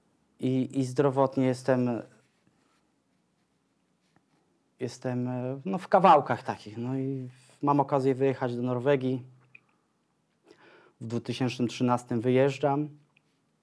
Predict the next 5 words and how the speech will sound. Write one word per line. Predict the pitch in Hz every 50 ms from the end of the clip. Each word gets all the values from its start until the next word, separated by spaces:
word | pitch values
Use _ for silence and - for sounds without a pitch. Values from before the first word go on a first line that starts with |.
| _ _ _ _ _ _ _ _ _ _ _ _ _ _ _ _ _ _ _ _ _ _ _ -
jako, | 123 117 113 - 131 123 120 117 117 107 - - _ _ _ _ _ _ _ _ _ _ _ _ _ _ _ _ -
no, | 165 190 180
samotny | 185 - 131 127 147 156 156 - 135 127
wilk. | 113 135 160 170 165 170 - - - - - - _ _ _ _ _ _ _ _ _ _ _ _ _ _ _ _ _ _ _ _ _ _ _ _ _ _ _ _ _ _ _ _ _ _ _ _ _ _ _ _ _ _ _ _ _ _ _ _ _ -
E, | 143 143 143 143 143 143 143 143 139 135